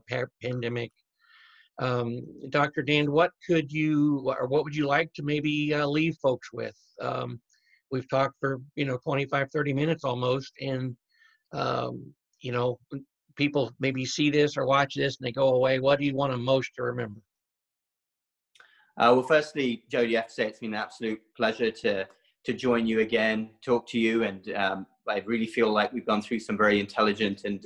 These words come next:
Speaker 2: important questions. Um, I would just say to everybody to take this seriously. It's going to be over. Nobody, nobody in the medical community, nobody out there who's a leader wants to see this last forever. We just have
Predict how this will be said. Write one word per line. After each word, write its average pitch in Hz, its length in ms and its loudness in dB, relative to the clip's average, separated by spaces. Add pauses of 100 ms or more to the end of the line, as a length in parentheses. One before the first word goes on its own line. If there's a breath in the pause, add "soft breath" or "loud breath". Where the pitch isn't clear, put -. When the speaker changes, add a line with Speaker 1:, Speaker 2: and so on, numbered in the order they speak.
(120)
Speaker 2:
important 110 560 0 (180)
questions. 110 640 0 (480 loud breath)
Um, 113 320 4 (140)
I 127 160 2
would 143 180 -2
just - 240 -6
say 120 200 2 (120)
to 127 80 0 (100)
everybody 110 580 -2 (120)
to 98 260 0 (140)
take 127 260 -4
this 127 240 -8
seriously. 101 760 -2 (460)
It's 107 200 -2
going 120 220 2
to 120 100 -12
be 117 180 2
over. 104 580 0 (100)
Nobody, 107 760 2
nobody 120 500 2
in 107 60 0
the 104 80 0
medical 117 360 0
community, 110 880 -2
nobody 113 480 2
out 104 220 2
there 107 320 2
who's 107 160 -10
a 95 60 0
leader 107 420 2
wants 101 420 -6 (180)
to - 100 -20
see 110 160 -2
this 101 200 -4
last 107 320 -2
forever. 120 480 0 (340 soft breath)
We 110 120 0
just 117 260 -4
have 117 200 -2